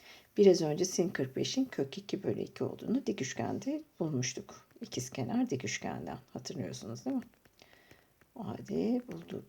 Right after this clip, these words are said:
biliyorum kabul ederek onu aynen yazıyorum.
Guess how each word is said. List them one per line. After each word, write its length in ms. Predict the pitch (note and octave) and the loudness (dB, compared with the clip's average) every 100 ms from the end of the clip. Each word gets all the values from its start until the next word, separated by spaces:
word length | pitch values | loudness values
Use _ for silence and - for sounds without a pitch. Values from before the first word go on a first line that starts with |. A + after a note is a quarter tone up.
| - | -8
biliyorum 480 | D3+ D3+ C#3+ B2+ B2+ | -6 0 2 2 0
kabul 280 | - C3+ A#2+ | -4 -2 0
ederek 840 | B2 G2 F#2+ G#2 D#3+ B3+ C4 - - - | 0 0 0 0 2 2 0 -10 -16 -12
onu 240 | - - - | -8 -6 -4
aynen 460 | A3 E3+ A2+ A2+ G#3 | -2 -2 -2 0 2
yazıyorum. 680 | G#3+ F#3+ - C#3 A#2 F2+ | 2 2 0 -2 -4 -6